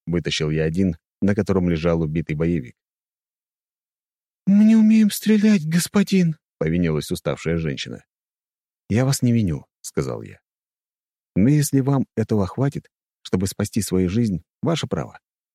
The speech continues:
«Господин, они увезли наших детей», — подошел крепкий мужчина с повязкой на лбу.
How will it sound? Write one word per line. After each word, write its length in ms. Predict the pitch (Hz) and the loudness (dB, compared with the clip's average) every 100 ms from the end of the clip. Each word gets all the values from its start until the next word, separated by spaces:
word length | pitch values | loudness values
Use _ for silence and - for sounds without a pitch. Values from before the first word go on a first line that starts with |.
| _ _ _ _ _ _ - | _ _ _ _ _ _ -8
«Господин, 600 | 85 90 123 135 95 - _ _ _ - | -4 0 2 2 0 -4 _ _ _ 0
они 200 | 160 147 | 2 4
увезли 420 | 160 151 165 156 | 4 4 4 4
наших 320 | 151 117 151 | 4 2 2
детей», — 520 | 143 127 160 101 76 _ _ | 2 2 2 0 -4 _ _
подошел 400 | 98 76 - 76 | -4 -4 -4 -6
крепкий 360 | - 85 - 76 | -2 -4 -4 -4
мужчина 420 | 78 - 104 82 | -4 -2 -2 -2
с 80 | - | -4
повязкой 460 | 87 98 82 - | -2 0 -2 -6
на 140 | 65 58 | -10 -10
лбу. 260 | 50 50 | -12 -16